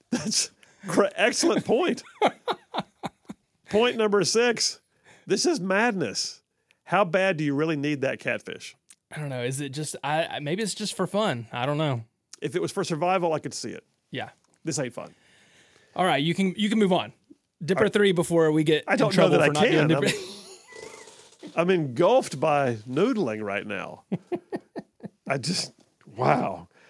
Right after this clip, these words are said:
Speaker 1: Okay, let me ask you a question, Boomer. I, I will go, I will start, uh, Dipper number three.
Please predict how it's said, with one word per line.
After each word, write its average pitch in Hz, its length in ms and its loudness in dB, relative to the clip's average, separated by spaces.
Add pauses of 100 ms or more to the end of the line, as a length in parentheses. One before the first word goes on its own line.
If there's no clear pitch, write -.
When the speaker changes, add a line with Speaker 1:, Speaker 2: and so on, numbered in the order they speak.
(120)
Speaker 1:
Okay, 170 300 0
let 156 140 -2
me 202 80 2
ask 185 160 0
you 170 60 2
a - 20 -4
question, 123 500 -4
Boomer. 139 320 -4
I, 147 220 0
I - 20 2
will 165 220 2
go, 151 260 0
I 143 140 -2
will 160 220 0
start, 175 520 -2
uh, 123 480 -2 (200)
Dipper 156 260 -4
number 123 180 -6
three. 117 460 -6